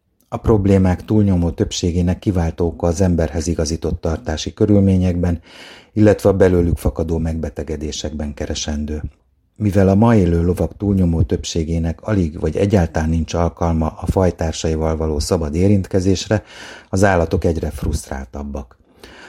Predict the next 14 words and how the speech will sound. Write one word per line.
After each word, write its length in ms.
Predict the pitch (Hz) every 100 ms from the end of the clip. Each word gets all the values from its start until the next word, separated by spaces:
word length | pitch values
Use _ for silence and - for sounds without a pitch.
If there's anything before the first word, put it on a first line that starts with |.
| -
A 80 | 113
lovak 260 | 123 113 -
hetven 340 | 110 - 101
millió 400 | 98 101 92 92
éves 360 | 92 85 85 -
törzsfejlődéséből 1160 | 104 101 - 95 95 90 92 90 95 87 90
alig 220 | 85 90
pár 280 | - 87 82
ezer 260 | 82 76 80
évet 320 | 78 78 -
töltött 420 | 85 82 85 -
eddig 260 | 80 76 76
ember 380 | 76 73 76 -
közelben. 680 | 73 73 71 71 71 78